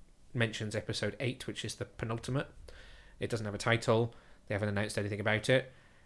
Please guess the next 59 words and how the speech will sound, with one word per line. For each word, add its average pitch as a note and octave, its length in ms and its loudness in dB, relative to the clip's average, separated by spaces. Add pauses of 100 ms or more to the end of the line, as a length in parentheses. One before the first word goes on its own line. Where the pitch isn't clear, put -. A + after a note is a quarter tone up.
and G2+ 320 0
I'm G#2 240 8
not G#2 100 2
allowed G2+ 240 0
to A2 80 -4
say A2+ 220 2
anything G#2+ 400 0 (100)
about G2+ 340 6
it - 160 0
whatsoever. A2 640 6
<laughs> - 40 -2 (560)
So G2+ 340 4
even A2 240 2
me G2+ 140 -2
saying A2+ 340 4
that G#2+ 80 2
I G2+ 60 -2
can't A2 260 4
say A2+ 140 2
anything A2+ 200 2
about B2 300 4
it D3+ 160 4 (300)
tells A2+ 200 4
you G#2+ 60 2
it's G#2 100 -2
quite G2+ 200 2
important. F2+ 540 -8 (1700)
So B2+ 100 2
it A#2 60 6
makes C3+ 180 2
it A#2 80 0
slightly A2+ 200 4
harder A#2 240 4
to - 120 -2
review G#2 320 2
because - 220 -4
there G#2+ 160 2
are G2 100 4
certain - 240 -4
things G2+ 220 -4
that - 80 -2
I'm G#2 100 -2
not G2+ 140 -2
allowed F#2+ 200 -2
to - 40 -12
touch - 240 -4
on. F#2 160 -2
There's G#2 160 -2
even B2+ 140 0
certain G#2+ 280 0
casting G2 460 -2
that F2+ 120 -6
I'm F#2 100 -6
not F2 100 -2
<laughs> E2+ 200 0
allowed F#3+ 100 10
to - 80 2
talk C#3+ 180 10
about, B2 360 10